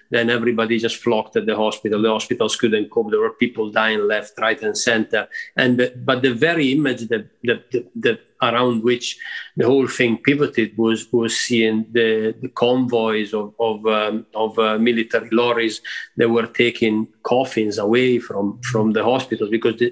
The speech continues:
even the whole region couldn't cope with the amount of dead bodies. Now, that's something that we're still in the midst of it, and now we're, we're, we're really, uh, uh, we're really trying to stop talking about it and get out of it and start living our lives, and that's absolutely fine.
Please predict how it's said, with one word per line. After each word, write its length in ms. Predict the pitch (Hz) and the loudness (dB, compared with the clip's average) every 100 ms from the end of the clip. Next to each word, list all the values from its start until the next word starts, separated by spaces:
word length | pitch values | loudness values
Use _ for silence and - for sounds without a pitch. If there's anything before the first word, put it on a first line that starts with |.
| 165 | 2
even 220 | 143 117 | 2 2
the 120 | 117 | 2
whole 260 | 113 139 123 | 4 2 2
region 480 | 110 143 175 110 110 | 0 0 0 -4 -6
couldn't 400 | - 117 110 110 | -2 0 -2 2
cope 260 | 139 135 - | 2 2 2
with 180 | 110 | 0
the 80 | 104 | 2
amount 380 | 107 110 110 110 | 2 2 0 -4
of 160 | 107 104 | -8 -2
dead 240 | 110 104 | -4 0
bodies. 400 | 117 131 127 113 - - - | 0 2 0 -2 -6 -8 -4
Now, 120 | 151 147 | 0 2
that's 180 | 196 208 | 0 0
something 340 | 139 123 123 | -4 -2 -2
that 120 | 110 | -2
we're 120 | 113 113 | -2 -4
still 300 | - 139 120 | 0 0 0
in 220 | 120 113 | 0 0
the 80 | 113 | 2
midst 320 | 117 113 - | 0 -2 -2
of 120 | 110 | -2
it, 120 | 113 | 0
and 120 | 123 113 | 0 0
now 160 | 117 | 2
we're, 240 | 113 110 - - - _ | 0 -2 -6 -20 -20 _
we're, 300 | - 117 117 117 | -2 0 -2 -2
we're 280 | 123 117 | -2 0
really, 400 | 117 131 120 113 _ _ _ - | 2 2 2 -2 _ _ _ -10
uh, 60 | 139 | -8
uh, 500 | 131 - 139 123 117 120 | -8 -2 0 2 0 -2
we're 160 | 117 | 0
really 200 | 131 127 | 2 2
trying 320 | 123 120 117 110 | 0 0 0 0
to 140 | 110 | -2
stop 380 | - - 117 - - | -2 -2 -2 -2 -4
talking 360 | 120 - 120 | -4 0 0
about 400 | 107 107 107 104 | 2 0 0 0
it 100 | 113 | -2
and 160 | 117 110 | 0 0
get 180 | 110 - | 0 0
out 220 | 113 110 | 0 0
of 120 | 110 | -2
it 80 | 107 | -2
and 100 | 113 | -4
start 260 | - 113 110 | -2 0 2
living 260 | 117 110 107 | 2 2 0
our 120 | 107 | 0
lives, 200 | 113 113 | 0 0
and 100 | 117 | 0
that's 200 | 127 120 | 0 0
absolutely 640 | 110 - 120 120 117 110 | -4 -2 0 0 0 -2
fine. 420 | 107 147 139 117 | 0 0 2 0